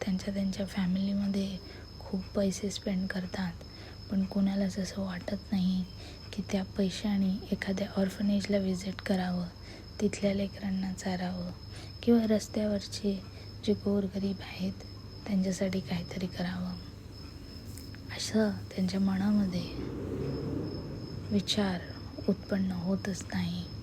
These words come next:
तर प्रियजनो, जर तुमच्या आयुष्यामध्ये पैसा नसेल आणि मग सडनली परमेश्वर पैसा पुरवणं चालू करतं,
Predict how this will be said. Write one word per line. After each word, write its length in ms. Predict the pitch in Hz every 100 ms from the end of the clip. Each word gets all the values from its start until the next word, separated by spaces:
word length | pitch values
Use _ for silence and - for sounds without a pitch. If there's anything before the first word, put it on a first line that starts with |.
| - - - - - - - - - - - - - - -
तर 60 | -
प्रियजनो, 680 | - 208 233 220 214 202 190 180 - - - - - - - - - -
जर 160 | 208 214
तुमच्या 400 | 208 214 208 208
आयुष्यामध्ये 760 | 208 - 202 202 208 202 196 190 - - - - -
पैसा 300 | 190 190 214
नसेल 460 | 202 190 - 190 190 - - - - -
आणि 140 | 196
मग 300 | 196 190 -
सडनली 560 | - 214 196 196 202 202
परमेश्वर 640 | - - 196 196 - 98
पैसा 400 | - 101 196 -
पुरवणं 500 | 196 - 196 190 196
चालू 300 | - 196 190
करतं, 500 | 190 202 196 - 196